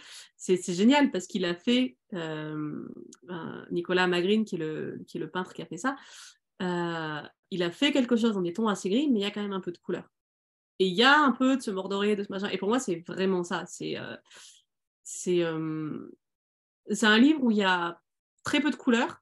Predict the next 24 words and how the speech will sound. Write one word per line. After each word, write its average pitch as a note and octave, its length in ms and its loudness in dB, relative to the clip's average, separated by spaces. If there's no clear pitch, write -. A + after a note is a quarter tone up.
il G3+ 80 0
y - 20 2
en G3+ 60 4
a G3+ 40 6
un G#3 240 4
tout F4 100 6
petit E4+ 180 0
peu, C4 220 0
et G#3+ 80 -4
pour G3+ 160 -2
moi, A#3+ 120 4
les G#3 140 2
rares A#3 320 2
endroits A#3 400 -2
où G3 140 0
elle F#3+ 180 4
est, A3+ 260 0
euh, E3 840 -4
c'est - 160 -6
quelque F#3 140 -12
chose A3 140 -2
de G3 60 -4
très A#3 280 -2
important. G#3 480 -4